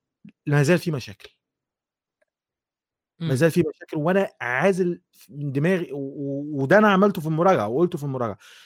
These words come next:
Speaker 1: لمّا جيت بقى في الفيديو بتاع ألعاب ز-، لمّا أنا جيت قدمت الفيديوهات بقى بتاعة ألعاب السنة
Speaker 2: الألعاب
Speaker 1: واتكلمت عن
Speaker 2: المحبطة، إيه.
Speaker 1: إن Cyberpunk بالنسبة لي هي أكتر لعبة محبطة. لأ بقى،
Speaker 2: اهم.
Speaker 1: تعالوا بقى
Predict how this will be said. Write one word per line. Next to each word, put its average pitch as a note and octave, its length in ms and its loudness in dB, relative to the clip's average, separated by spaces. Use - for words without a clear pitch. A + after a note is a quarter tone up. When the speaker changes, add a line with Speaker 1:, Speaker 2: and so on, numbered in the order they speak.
Speaker 1:
لمّا F3 220 6
جيت G#3+ 180 6
بقى A#3+ 160 4
في A#3+ 80 4
الفيديو A3+ 300 4
بتاع F3+ 540 0
ألعاب G3+ 320 2
ز-، G3 100 0
لمّا E3 400 -2
أنا G3+ 140 0
جيت F#3 280 0
قدمت E3 320 0
الفيديوهات E3+ 340 -2
بقى F#3+ 120 0
بتاعة E3+ 160 -6
ألعاب D#3 200 0
السنة G3 360 -2
Speaker 2:
الألعاب D3+ 280 0
Speaker 1:
واتكلمت D#3+ 180 0
عن - 160 -2
Speaker 2:
المحبطة، A2 240 -12
إيه. D#3 140 -4
Speaker 1:
إن D3+ 160 -2
Cyberpunk D#3+ 560 2
بالنسبة C#3+ 280 -2
لي D#3 60 2
هي D3+ 60 2
أكتر D3 260 -2
لعبة B2+ 180 -2
محبطة. B2 440 -4
لأ G#3 120 2
بقى، G#3 240 4
Speaker 2:
اهم. - 180 -8
Speaker 1:
تعالوا E3 180 4
بقى G3+ 100 6